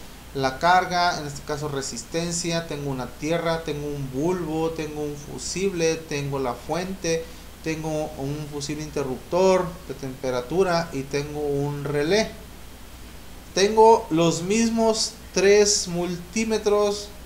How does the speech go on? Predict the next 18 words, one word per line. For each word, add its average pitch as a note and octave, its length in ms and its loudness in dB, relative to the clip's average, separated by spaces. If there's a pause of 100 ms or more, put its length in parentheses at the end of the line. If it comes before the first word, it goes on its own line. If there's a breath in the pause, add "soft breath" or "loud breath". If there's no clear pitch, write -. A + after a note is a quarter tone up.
(460)
con E3 280 2
diferentes E3+ 960 -2 (160)
medidas. F3 600 0 (800)
La E3+ 240 4
pregunta G#3 460 2
para G#3 180 6
usted G3+ 500 2
es, E3 360 2 (1080)
mencione A3 760 2 (100)
cuáles A3+ 360 8
son A3 220 2
las A3 200 2
pruebas G3 500 4
que E3+ 220 0
se D#3+ 160 0
están E3 360 0
realizando. F3+ 840 0 (1500)
Anteriormente G#3+ 1300 6